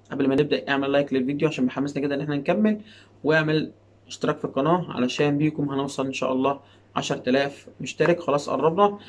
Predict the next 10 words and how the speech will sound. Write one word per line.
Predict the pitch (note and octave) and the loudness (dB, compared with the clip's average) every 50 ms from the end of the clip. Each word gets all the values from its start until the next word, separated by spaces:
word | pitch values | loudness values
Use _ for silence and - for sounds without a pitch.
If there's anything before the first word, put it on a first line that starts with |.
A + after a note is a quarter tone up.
| - - - - | -20 -16 -8 -2
ويلا | D3+ D3+ D3+ D#3 D#3 D3+ | 2 4 4 4 4 4
بينا | D3 D3 D3 C#3+ | 2 2 2 2
نبدا | C#3+ C#3+ - C3 | 0 0 -2 -4
حلقه | - - D3+ A#2+ - - - | -2 -2 -2 -2 -2 -4 -8
النهارده. | A#2 B2 A#2 A#2 - - B2+ | -10 -12 -12 -12 -14 -14 -8
النادي | C3 D3+ D3 D3+ | -2 -2 0 0
الاهلي | C#3 - F#3+ F#3+ F#3+ G3+ A3+ A3+ G#3+ - - - - - - - - | 0 0 0 0 2 2 2 0 0 -4 -10 -20 -20 -20 -20 -20 -14
في | - | -12
الفتره | - - - E3+ - E3 | -6 -2 -2 0 0 0
الاخيره | D3 - - - - E3+ F#3+ G3 G3+ G3+ G3+ | -2 -2 -2 0 4 4 6 6 6 4 2